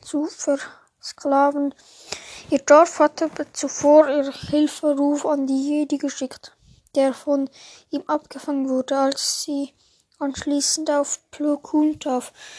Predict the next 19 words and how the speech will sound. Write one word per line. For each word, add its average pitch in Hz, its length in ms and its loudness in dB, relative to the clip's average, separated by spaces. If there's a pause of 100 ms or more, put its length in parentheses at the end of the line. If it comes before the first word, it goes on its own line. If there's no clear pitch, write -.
(180)
und 277 160 -6
sie 302 160 -4
durch 294 320 2 (580)
die 285 100 -4
Macht 277 480 -2 (600)
kennt, 294 260 2
dass 277 400 0 (380)
sie 285 320 0
ihm 277 240 0
vertrauen 285 500 -4
konnte. 233 520 -6 (2750)
Ähm, 277 400 -4 (1160)
auf 302 280 0
Shellep 320 540 4 (560)
w-, 254 220 -6 (160)
wurde 285 720 4 (420)
ihr 277 320 -2
als 269 400 -2
K-, - 100 -20